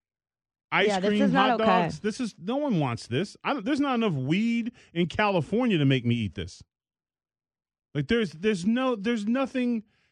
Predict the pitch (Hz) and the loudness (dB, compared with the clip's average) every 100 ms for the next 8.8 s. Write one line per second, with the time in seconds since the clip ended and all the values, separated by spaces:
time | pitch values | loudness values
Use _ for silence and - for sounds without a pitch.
0 | - 311 233 285 294 262 285 302 240 131 | -4 -2 0 2 2 2 0 0 -2 -2
1 | 92 - _ _ _ _ _ _ _ _ | -6 -16 _ _ _ _ _ _ _ _
2 | _ _ _ _ 190 185 254 233 262 262 | _ _ _ _ -6 -2 0 0 0 0
3 | 254 - _ 165 170 - 220 240 190 214 | -2 -8 _ -6 -4 0 2 2 0 -2
4 | 208 254 - 262 - _ _ _ _ _ | 0 -2 -4 -8 -16 _ _ _ _ _
5 | _ _ _ _ _ 202 196 240 233 139 | _ _ _ _ _ 0 2 2 2 -2
6 | - 170 220 220 226 226 196 160 - _ | 0 2 2 0 -2 -2 -4 -8 -16 _
7 | _ _ 165 196 202 170 156 165 180 170 | _ _ -2 2 2 2 2 2 0 0
8 | 143 117 120 139 - 180 190 202 | 0 -2 -2 -2 -2 -2 -2 -4